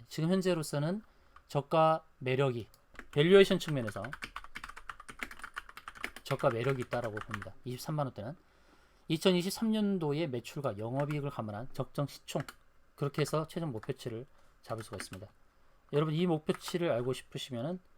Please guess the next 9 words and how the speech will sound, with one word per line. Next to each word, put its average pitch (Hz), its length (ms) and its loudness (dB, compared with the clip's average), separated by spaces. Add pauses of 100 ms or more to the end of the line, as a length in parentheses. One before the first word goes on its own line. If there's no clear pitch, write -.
(160)
바사 127 300 -2 (200)
문자 117 200 -6
주시기 - 240 -12
바랍니다. 101 340 -12 (2250)
최종 180 260 0
목표치를 143 720 -4 (480)
안내해 127 300 -4
드리도록 120 260 -6
하겠습니다. 104 400 -10